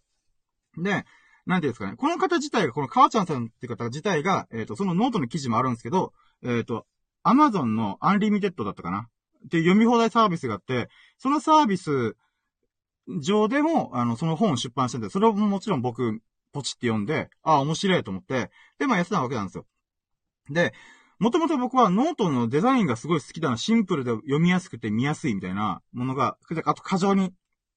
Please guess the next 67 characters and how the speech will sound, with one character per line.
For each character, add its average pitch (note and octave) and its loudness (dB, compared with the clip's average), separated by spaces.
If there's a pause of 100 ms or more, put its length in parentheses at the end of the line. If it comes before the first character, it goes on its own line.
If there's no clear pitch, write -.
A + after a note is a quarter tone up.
(500)
装 G3+ 0
飾 F3+ -2
し - -10
て G#3 -4
な G3+ 0
い G3 0
っ - -10
て D3+ -6
い - -4
う A#2+ -6
と C#3 -6
こ C3+ -2
ろ B2+ -2
が B2+ -2
す D3 -12
ご G#3 2
い F3 2
い - 0
い D#3 0
な C#3 2
と B2 -2
思 A2+ -6
っ - -14
て B2+ -6
た A2+ -4
ん A2 -4
で、 A#2 0 (440)
ど C#4+ 2
う D4 0
に A3+ 2
か D3 2
そ C4 0
う、 - -8
ノ G3+ 4
ー A#3+ -4
ト E3+ -2
の C#3 -2
デ C3 -2
ザ G3 2
イ E3 2
ン B2 0
を A#2 0
そ F#3 -4
の G#3+ 2
ま A3+ 4
ま G3 2
持 E3+ 2
っ F#3 -4
て - -6
こ C4+ 0
れ C4+ 0
な A3+ 2
い - -2
か C3 0
な A#2+ 2
と A#2 -6
思 A2+ -4
っ - -20
て - -10
た A#2 -4
ん A2 -4
で、 A#2+ -2 (420)
も A3 4
う G#3 4
ま D4+ 6
さ D4 0
に C4+ 2